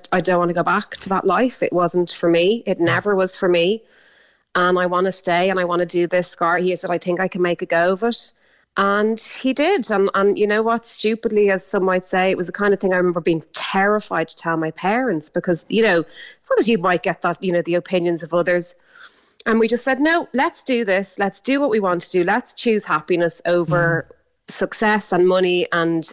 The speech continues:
Speaker 1: um, hopefully, if you're happy, the rest will follow."
Speaker 2: Yeah.
Speaker 1: Um, and that's, that's how it happened. <laughs>
Speaker 2: And then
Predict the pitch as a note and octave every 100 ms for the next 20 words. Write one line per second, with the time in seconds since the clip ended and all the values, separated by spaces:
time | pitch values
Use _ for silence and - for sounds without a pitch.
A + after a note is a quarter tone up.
0 | - F3 E3+ E3 D#3+ D#3 _ _ _ _
1 | - - - G#3 - E3+ E3+ - E3 D3+
2 | G#3 G#3+ G3+ F#3+ - - - _ _ G#3+
3 | F#3 F3 - - D#3 D3 C3+ - - _
4 | - B2 G#2+ E3 D#3+ D#3+ D#3+ E3 - -
5 | E3+ E3 D#3+ - - - _ _ - -
6 | B3+ D#4+ - D#4+ F4+ F#4+ - - C4+ D#4
7 | - G4+ B3 - - - A#3+ D#4+ - -
8 | - D#3 D#3+ G3 B3 B3